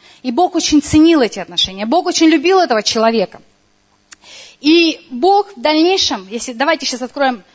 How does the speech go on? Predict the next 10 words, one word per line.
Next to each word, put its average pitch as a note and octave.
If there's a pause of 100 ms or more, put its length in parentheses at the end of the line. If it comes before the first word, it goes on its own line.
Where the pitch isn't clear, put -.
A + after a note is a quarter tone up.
(280)
чтобы B3
не C4
бежать A#3
далеко, A3 (420)
Псалом E4
восемьдесят C#4+
восьмой. B3 (2250)
Восемьдесят D4
восьмой D#4
Псалом F4